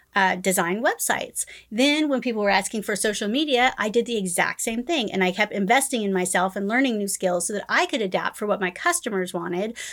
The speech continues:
so that I could be more valuable to them. If I would have stuck with, you know, just doing logos and brochures, I would probably be, um, kind of bummed <laughs> out. Like, it probably wouldn't have been as exciting, like, because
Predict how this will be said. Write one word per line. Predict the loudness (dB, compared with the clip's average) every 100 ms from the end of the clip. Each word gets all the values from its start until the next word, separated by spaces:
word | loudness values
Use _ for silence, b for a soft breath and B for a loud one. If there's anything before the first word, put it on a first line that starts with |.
| B
so | 2
that | 4 4 2
I |
could | 2 2
be | 2 -2 -2 -2
more | -2 -2
valuable | -4 -4 -6 -6
to | -8 0
them. | 2 4 0 -8 B B
If | 0 4
I | 4
would | 4
have | 2
stuck | 0 2 0 2
with, | 0 0 -4
you | -2
know, | 0 0 -2
just | 0 -2 0
doing | -2 -2 -2 -4 0
logos | 4 6 6 4 2
and | 0
brochures, | 0 -2 2 4 4 0 -4 _ _ _ _ _
I | 0
would | 0
probably | -4 -4 -4 -4 -4
be, | -2 -4 -4 -4
um, | -4 -4
kind | -4 -6
of | 0
bummed | 6 8 8
<laughs> |
out. | 6 6 8 6 4 0 2 4
Like, | 6
it | 8
probably | 8 8
wouldn't | 6 4
have | 6
been | 4
as | 4 2
exciting, | 0 0 2 4 4 0 0 0
like, | 0 0
because | -2 -2